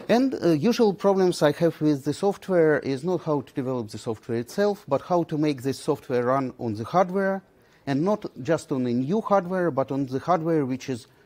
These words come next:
not known to be working yet. And recent development, new architectures and soft core C P Us running on the F P G A are not making my life any easier, because now I'm not only, uh, su-, I'm not only, uh,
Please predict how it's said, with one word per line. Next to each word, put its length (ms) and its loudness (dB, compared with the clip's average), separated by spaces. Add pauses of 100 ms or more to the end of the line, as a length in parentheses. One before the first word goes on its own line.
not 240 0
known 340 4
to 100 -2
be 100 -2
working 380 0
yet. 260 2 (760)
And 160 4
recent 360 2
development, 640 0
new 200 4
architectures 880 -4
and 240 -6
soft 340 -2
core 180 2
C 160 -6
P 260 -4
Us 220 -4
running 320 4
on 220 -2
the 180 -4
F 140 -8
P 80 -8
G 240 -4
A 160 -2 (360)
are 220 4
not 380 2
making 360 2
my 140 0
life 280 2
any 360 0
easier, 520 -2 (380)
because 320 0
now 240 4
I'm 220 4
not 160 0
only, 240 2
uh, 460 0
su-, 280 -8 (840)
I'm 180 -2
not 180 -4
only, 240 0
uh, 120 -6